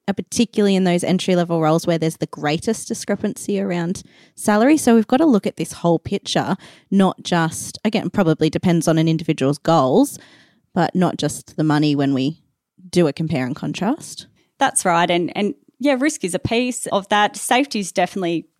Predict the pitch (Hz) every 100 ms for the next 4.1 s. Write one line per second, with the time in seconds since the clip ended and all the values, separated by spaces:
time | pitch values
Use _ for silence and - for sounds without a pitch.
0 | _ 202 175 175 170 139 202 170 - 175
1 | - 180 180 - 175 175 180 165 165 _
2 | - 175 170 - 165 - - 165 151 185
3 | 175 175 170 - _ - 175 165 165 -